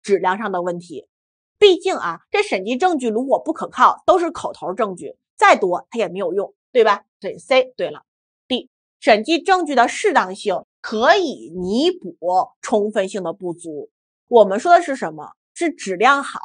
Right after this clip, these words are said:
数量可能会越少。但是如果质量好，你就获取一个证据，它也不够啊，没有办法完全的弥补这个充分性的不足，他把这个话给说死了。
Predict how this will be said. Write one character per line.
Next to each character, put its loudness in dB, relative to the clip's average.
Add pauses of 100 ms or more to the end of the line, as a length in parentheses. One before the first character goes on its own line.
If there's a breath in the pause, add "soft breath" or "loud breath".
(160)
数 -4
量 2
可 -14
能 -16
会 -6
越 -2
少。 -14 (720)
但 4
是 0 (160 soft breath)
如 2
果 2
质 -8
量 0
好， -16
你 -4
就 0
获 2
取 -6
一 -10
个 4
证 -4
据， -18 (300)
它 0
也 2
不 -10
够 6
啊， 2 (580)
没 2
有 6
办 4
法 -2
完 0
全 0
的 0
弥 -2
补 -10
这 0
个 -2
充 -4
分 -4
性 -10
的 -8
不 -10
足， -12
他 -4
把 2
这 -4
个 2
话 4
给 -6
说 -4
死 -16
了。 -18